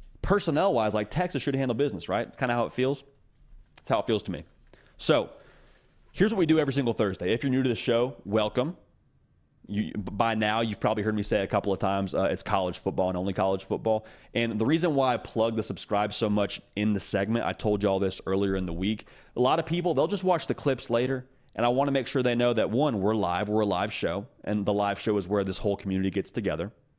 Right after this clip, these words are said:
and gets to kinda just talk ball and, and have a good time. So that's the first part. The other part is we can get 'em on the subscribe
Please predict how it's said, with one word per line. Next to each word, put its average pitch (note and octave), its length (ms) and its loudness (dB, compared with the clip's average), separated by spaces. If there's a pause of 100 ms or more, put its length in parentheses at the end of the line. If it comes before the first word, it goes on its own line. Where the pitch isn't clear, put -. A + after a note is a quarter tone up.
(140)
and G2+ 140 -2
gets F#2+ 180 -2
to - 80 -4
kinda G2 220 -2
just F2+ 140 -6
talk G2 240 0
ball G2 400 2
and, F#2+ 80 -2
and F2+ 100 -6
have G2+ 220 -2
a - 20 -4
good G2 180 0
time. F2 220 -2
So G2+ 120 -2
that's F#2+ 80 -2
the - 80 -6
first F#2+ 260 -6
part. F#2+ 200 -2 (300)
The A#2 120 2
other C3+ 200 2
part G#2+ 300 2
is G#2+ 180 2 (480)
we B2+ 160 2
can A2 160 0
get A#2+ 160 4
'em A#2+ 100 2
on A2+ 100 2
the G#2 60 0
subscribe G#2+ 760 0